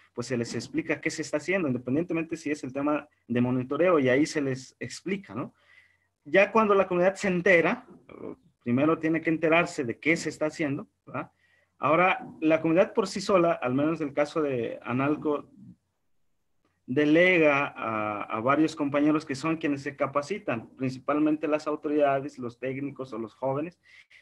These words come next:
y ya es a ellos que hay que hacer, este, visitas de campo,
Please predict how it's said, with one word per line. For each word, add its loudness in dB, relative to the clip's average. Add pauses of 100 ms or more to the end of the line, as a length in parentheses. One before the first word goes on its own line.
y -4
ya 6
es 0
a 4
ellos 2
que -4
hay 0
que -2
hacer, -4
este, -6
visitas -4
de -6
campo, -2